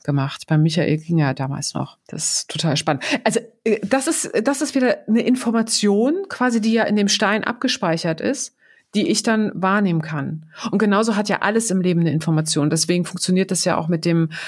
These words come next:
Seelenlesen oder mit den Akasha-Sitzungen dann auch, ne? Ich, ich verbinde mich mit dir und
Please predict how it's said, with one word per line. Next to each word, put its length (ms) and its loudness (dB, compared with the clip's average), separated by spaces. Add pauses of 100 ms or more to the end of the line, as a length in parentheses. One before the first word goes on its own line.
(180)
Seelenlesen 1000 2
oder 240 2
mit 240 2
den 180 2
Akasha-Sitzungen 920 -2
dann 180 -6
auch, 340 -12
ne? 240 -4
Ich, 300 -6 (420)
ich 140 -4
verbinde 380 2
mich 220 0
mit 160 -6
dir 280 2
und 340 -6